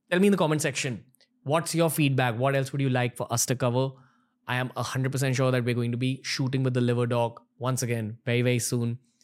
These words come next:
Sending you guys all the love for all the support you've shown on these medical podcasts. And what I will say is that we've created an entire playlist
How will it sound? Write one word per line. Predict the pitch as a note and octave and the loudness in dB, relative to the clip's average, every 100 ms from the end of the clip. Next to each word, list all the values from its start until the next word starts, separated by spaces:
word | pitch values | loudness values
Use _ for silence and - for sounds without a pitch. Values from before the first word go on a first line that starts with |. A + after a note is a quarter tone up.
| _ _ | _ _
Sending | - - - E3 F#3 B3 | -12 -6 -2 0 2 2
you | B3 B3 | 2 4
guys | B3 | 4
all | A#3+ A#3 | 4 2
the | A#3+ | 2
love | A#3 A#3+ G#3 | 2 2 2
for | A3 | 0
all | G#3+ | 2
the | G#3+ | 0
support | F#3+ G3 | 2 2
you've | G3+ F#3 | 2 0
shown | F#3 F#3 | 0 2
on | F#3+ | 2
these | F#3+ E3 | 2 4
medical | D#3 D#3 E3+ | 2 0 -2
podcasts. | E3+ D3+ E3 E3 D#3 | -2 -2 -2 -4 -4
And | D3 | -4
what | C3+ | -2
I | C3+ | 0
will | C3+ D3+ | 2 2
say | D#3+ | 2
is | D3 | 2
that | C3+ | 2
we've | C3 C3+ | 0 -2
created | C#3+ C3+ B2 D3 | -2 -4 -2 0
an | C#3 | 0
entire | A#2+ A#2 - D#3+ D#3+ E3 D#3+ | -2 -6 -4 0 4 4 4
playlist | - D3 C#3 C#3 C#3 - | 4 4 4 4 2 -2